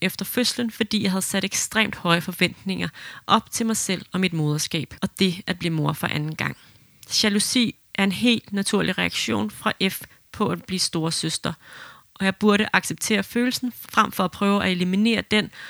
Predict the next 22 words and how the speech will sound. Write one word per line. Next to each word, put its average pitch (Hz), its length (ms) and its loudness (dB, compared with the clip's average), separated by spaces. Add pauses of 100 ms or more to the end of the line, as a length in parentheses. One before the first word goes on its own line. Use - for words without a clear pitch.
(160)
og - 140 -2
se 226 200 2
mig 190 140 -2
selv - 260 2 (240)
som - 240 -2
årsagen 165 420 0
til - 140 -6
det 175 80 -4
hele. 151 380 -2 (1700)
Jeg 208 120 6
skulle - 160 2
have - 20 4
sænket 208 420 4
barren, 180 500 6 (280)
accepterede, 240 640 2
at 196 100 0
livet 233 320 4
lige 214 200 6
nu 214 260 6
var 196 120 4
i 185 120 4
undtagelsestilstand, 196 1200 0